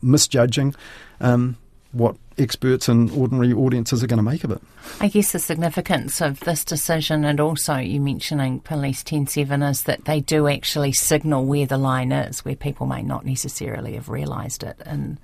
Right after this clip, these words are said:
Speaker 1: Yes,
Speaker 2: such
Speaker 1: that,
Speaker 2: clear terms,
Speaker 1: that's true. So
Speaker 2: right?
Speaker 1: even if you employ a focus group, an advisor and so on, you might have to run that ad by,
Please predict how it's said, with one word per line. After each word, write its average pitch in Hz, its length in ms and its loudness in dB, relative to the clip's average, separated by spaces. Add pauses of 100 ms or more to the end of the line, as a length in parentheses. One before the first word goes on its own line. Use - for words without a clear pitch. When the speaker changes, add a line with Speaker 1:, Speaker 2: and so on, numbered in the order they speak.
(160)
Speaker 1:
Yes, 139 280 6
Speaker 2:
such - 220 2
Speaker 1:
that, 151 240 2
Speaker 2:
clear 143 540 0 (320)
terms, 135 360 0
Speaker 1:
that's 143 220 6
true. 143 220 6
So 135 100 4
Speaker 2:
right? 131 120 4
Speaker 1:
even 160 300 8
if 123 140 0
you 123 120 4
employ 123 380 6
a 127 100 2
focus 123 360 2
group, 117 200 2
an 123 140 4
advisor 120 420 6
and 110 100 4
so 123 140 4
on, 117 80 4
you 123 120 6
might 120 280 6
have 123 180 0
to 127 80 2
run 120 320 4 (340)
that 123 160 8
ad 120 220 6
by, 117 520 6